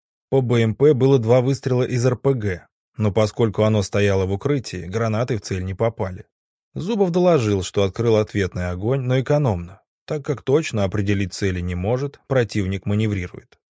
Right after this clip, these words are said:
Впрочем, вскоре я услышал, что Зубов открыл огонь из всего, что есть. На связь он перестал выходить, наверное, увлёкся. И ещё через несколько минут я услышал доклад Курдюмова, что он обстрелян с трёх направлений.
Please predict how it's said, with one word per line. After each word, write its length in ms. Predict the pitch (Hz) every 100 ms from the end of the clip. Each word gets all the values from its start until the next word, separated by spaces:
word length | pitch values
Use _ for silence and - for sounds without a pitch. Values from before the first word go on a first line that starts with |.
| _ _ _ _
Впрочем, 460 | - 214 190 180
вскоре 280 | 143 151 156
я 120 | 139
услышал, 460 | 127 - 113 107 113
что 200 | - 113
Зубов 380 | 107 127 139 139
открыл 360 | 123 127 127
огонь 280 | 117 113 123
из 180 | 113 131
всего, 460 | - - 156 104 90
что 220 | - 113
есть. 480 | 101 85 - - - _ _ _ -
На 180 | 117 117
связь 300 | 156 151 139
он 100 | 113
перестал 460 | 135 143 113 95
выходить, 580 | 90 - 104 127 139 -
наверное, 460 | 127 147 143 123 123
увлёкся. 540 | 131 101 92 - - _ _ _ _ _ _ _ _
И 80 | 131
ещё 400 | 156 160 - 185
через 280 | 143 127 123
несколько 500 | 135 113 107 101 110
минут 320 | 131 165 147
я 120 | 139
услышал 440 | 127 - 160 - 131
доклад 440 | 131 123 139 143
Курдюмова, 920 | - 147 139 156 156 131 92 82 - -
что 280 | - 113
он 380 | 107 135 156 135
обстрелян 600 | 104 - 139 139 107 92
с 40 | -
трёх 240 | 107 92
направлений. 680 | 92 95 104 110 87 92